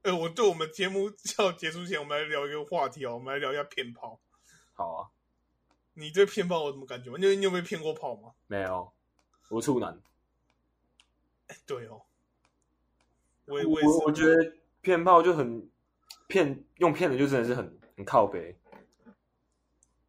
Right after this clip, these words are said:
Speaker 2: 就是又，又，
Speaker 1: 哦。
Speaker 2: 对，因，因为骗本来就是已经是一个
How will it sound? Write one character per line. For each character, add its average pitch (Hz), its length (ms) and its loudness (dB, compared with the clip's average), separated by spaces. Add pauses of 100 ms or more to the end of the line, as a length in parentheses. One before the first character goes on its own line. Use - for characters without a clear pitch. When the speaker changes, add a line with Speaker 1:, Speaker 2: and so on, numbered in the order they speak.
(120)
Speaker 2:
就 127 80 -4
是 135 80 0
又， 147 120 4
又， 151 140 0
Speaker 1:
哦。 127 180 -8 (340)
Speaker 2:
对， 113 300 4
因， 131 240 -8 (100)
因 147 60 2
为 160 320 2 (1300)
骗 135 380 2
本 110 100 0
来 104 140 0
就 123 100 -4
是 123 320 -4 (560)
已 - 80 -20
经 123 160 -8
是 139 120 -4
一 117 100 0
个 98 260 -2